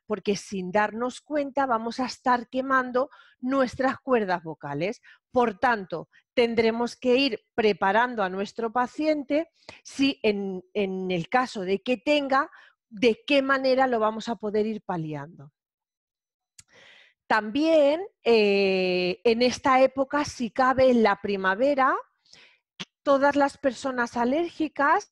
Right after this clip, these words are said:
eh, van a utilizar inhaladores. Estos inhaladores son una gran causa de, de, mm, de, de resecor.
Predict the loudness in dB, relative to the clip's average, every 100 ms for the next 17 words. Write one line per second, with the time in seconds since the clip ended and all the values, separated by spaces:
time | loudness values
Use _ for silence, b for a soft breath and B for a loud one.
0 | -8 0 2 2 2 0 0 -2 -2 -2
1 | 0 -2 -2 -4 -2 0 0 0 -4 -8
2 | -14 _ B B -4 -2 -4 -4 -6 -2
3 | 0 2 0 0 0 0 -2 -8 -8 -6
4 | -8 -6 -6 0 0 0 2 0 -2 -12
5 | _ 0 2 0 -6 -2 0 0 -4 B
6 | B B B -14 0 4 4 0 _ -6
7 | 2 4 4 4 2 0 -2 -8 -8 -8
8 | -10 -10 -12 -14 -18 -20 _ _ _ _
9 | _ _ _ -20 _ -16 -14 0 2 2
10 | 0 -2 2 -2 0 -2 -2 0 -2